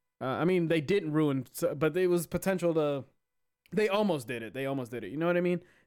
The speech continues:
And it's kinda hard to think about 'cause you think, uh, like, I always think about the teams that are working hard and stuff like that. And it's just like, hey, like, you, I, I can, I can almost feel it. Like, if I was there, like, I'm working on this game. "Hey, guys, just let you guys know, we just got bought out by Google.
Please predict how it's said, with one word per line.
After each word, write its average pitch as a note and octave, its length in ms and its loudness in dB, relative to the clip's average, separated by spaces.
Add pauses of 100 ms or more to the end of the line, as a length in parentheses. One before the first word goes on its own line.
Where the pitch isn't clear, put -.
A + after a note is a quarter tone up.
And E3 100 2
it's F3+ 140 -2
kinda B3 240 -2
hard A3 180 0
to F#3 60 -4
think G3 180 -6
about F#3+ 200 -2
'cause F3 120 -6
you F3+ 80 -4
think, G3 220 -4
uh, F3+ 160 0
like, E3+ 180 2
I E3+ 120 0
always G#3 200 2
think G3+ 120 -2
about E3 180 0
the C3 40 -10
teams E3+ 340 -2
that D#3 100 2
are D3 80 0
working C#3+ 280 -4
hard C#3 320 -2
and B2+ 140 -4
stuff C3 180 -10
like B2+ 140 -6
that. C3 280 -6 (420)
And C#3+ 80 -8
it's C3 80 -8
just C3+ 100 -12
like, D3 120 -4
hey, G3+ 420 2
like, F3 320 0
you, F#3 340 -4 (180)
I, G#3+ 220 0
I A3+ 120 -2
can, F3 300 -2 (540)
I F#3+ 80 -2
can G#3 180 -4
almost G#3 380 -2
feel G3+ 260 0
it. C3+ 140 -10
Like, D3 180 -6
if C#3 120 -12
I D3 100 -2
was C#3 220 0
there, C3+ 240 -4
like, B2 180 -6
I'm C3+ 180 -8
working D3+ 300 -4
on C#3+ 100 -4
this C3+ 160 -8
game. E3+ 300 -2 (540)
"Hey, G#3 180 -2
guys, G3 220 -4
just F3 140 -12
let F#3 120 -2
you F3+ 100 -2
guys E3+ 220 -2
know, G3 180 -2
we F3+ 80 -2
just C#3+ 160 -12
got B2+ 180 -10
bought C3 180 -12
out B2+ 180 -10
by A2+ 140 -12
Google. C#4 400 -6